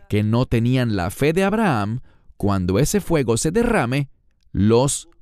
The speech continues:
consumirá. Ninguno será capaz de soportarlo ni mantenerse en pie. Serán todos consumidos.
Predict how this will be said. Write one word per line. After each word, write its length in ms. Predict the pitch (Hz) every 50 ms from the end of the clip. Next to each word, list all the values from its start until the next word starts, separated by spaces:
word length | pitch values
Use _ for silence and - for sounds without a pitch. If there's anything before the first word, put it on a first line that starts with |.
| _ -
consumirá. 800 | 101 110 110 117 110 - - 151 151 180 208 262 220 120 95 - _ _ _ _ _ - - - - - -
Ninguno 580 | 156 151 180 180 165 165 190 269 302 294 240 160
será 240 | - 139 123 123 120
capaz 360 | - 120 - - 123 127 113
de 80 | 123
soportarlo 640 | 117 - 120 - 120 113 98 - 117 113 113 113 120
ni 100 | 127 127
mantenerse 580 | 127 127 127 123 131 127 143 202 240 226 - 151
en 120 | 120 110 95
pie. 400 | 107 110 98 80 69 64 98 - - - - -
Serán 540 | - 127 135 135 135 135 143 151 147 139 - _ _ _ _
todos 720 | - 147 123 107 95 92 87 90 92 98 113 - - - - - - _ _
consumidos. 1200 | - 104 98 82 80 85 87 - - - 123 127 139 156 143 123 87 73 62 71 - - - -